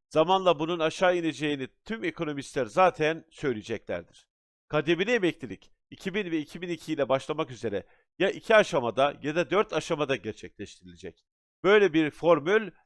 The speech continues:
kademeli emeklilikte gerçekleşmesi olası, emekliyi erkenleştiren, erkene çeken ve ikinci E Y T diyeceğimiz süreci başlatan bir gelişme olacak.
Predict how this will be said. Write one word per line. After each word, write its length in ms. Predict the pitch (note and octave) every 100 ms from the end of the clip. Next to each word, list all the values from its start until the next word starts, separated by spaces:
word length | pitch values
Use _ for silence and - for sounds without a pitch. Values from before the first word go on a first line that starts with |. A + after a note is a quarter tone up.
| _ _
kademeli 400 | D#3+ D#3 E3+ G3
emeklilikte 640 | G3 F3 - C#3 B2 B2+
gerçekleşmesi 840 | G#2+ E3+ - F#3 - D3+ - C#3 E3
olası, 540 | F#3+ E3 - G3 G3 - _ -
emekliyi 500 | F3 G3 - F3 E3
erkenleştiren, 960 | D#3+ - D#3+ D3 C#3+ - C#3 F3+ G3 - _
erkene 420 | - D3+ F#3 F#3 F3+
çeken 560 | E3 - D#3+ G#3 F3 - _ D#3+
ve 120 | E3
ikinci 380 | C#3+ G3+ F3 A3+
E 100 | G3+
Y 120 | F#3+
T 160 | F3+
diyeceğimiz 420 | D#3 E3 F3 D#3 C#3
süreci 360 | F3 E3+ G3+
başlatan 580 | G3 - E3+ G3 G3+ C#3+
bir 120 | E3
gelişme 460 | C3+ C3+ A#2+ - G2+
olacak. 360 | F2 - G#2